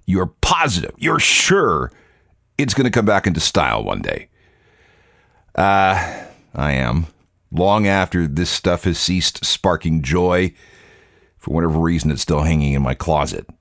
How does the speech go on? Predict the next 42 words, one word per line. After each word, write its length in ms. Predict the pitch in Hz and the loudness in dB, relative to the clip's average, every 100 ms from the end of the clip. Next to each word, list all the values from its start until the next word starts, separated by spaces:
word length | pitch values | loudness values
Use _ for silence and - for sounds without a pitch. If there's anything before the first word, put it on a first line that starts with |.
| - | -4
I 80 | - | -2
have 80 | - | 0
these 140 | - | 0
sport 380 | - - 104 - | 0 0 -2 -2
coats 320 | 80 65 - | -4 -4 -4
and 100 | - | -4
suits 360 | - 101 90 - | -2 0 -2 -4
that 100 | 65 | -4
I 60 | |
paid 260 | - 95 76 | -2 -2 0
good 260 | 151 220 113 | -2 0 0
money 220 | 165 139 | 0 0
for, 380 | - 55 50 - - - - | -2 -6 -6 -10 -20 -20 -6
and 160 | 104 - | -4 0
even 300 | 208 185 143 | 0 2 2
though 140 | - | 2
I 100 | 104 | 0
haven't 400 | 107 147 127 101 | 0 0 -2 -2
worn 320 | 110 123 120 | 0 2 2
them 200 | 104 104 - - | 2 0 -2 -4
for 160 | 143 | 0
years, 760 | 131 151 233 277 101 62 76 - _ _ _ _ _ _ - | 2 2 2 2 2 0 -4 -8 _ _ _ _ _ _ -10
I 60 | |
can't 320 | 113 - 208 - | -4 0 0 0
bring 160 | 139 | -2
myself 300 | 143 135 135 | 0 0 -4
to 80 | 127 | -6
throw 160 | - 139 | -6 -4
them 140 | 139 | -2
out. 240 | 98 - - _ _ _ _ _ - | -2 -6 -12 _ _ _ _ _ -2
Yeah, 440 | 180 185 185 175 | 2 4 4 4
they 100 | 156 | 4
look 160 | 127 113 | 2 2
a 40 | |
little 200 | 104 95 | 0 0
dated, 340 | 80 82 85 | 0 2 2
but 120 | 80 151 | 0 -2
one 320 | 220 262 220 | 0 0 2
day, 380 | 151 143 139 110 - | 2 4 2 0 -6
maybe. 840 | 90 113 117 123 127 107 69 - _ _ _ _ _ - | -4 -2 -2 0 2 2 0 -8 _ _ _ _ _ -4
You 80 | |
know, 260 | 95 78 | 0 0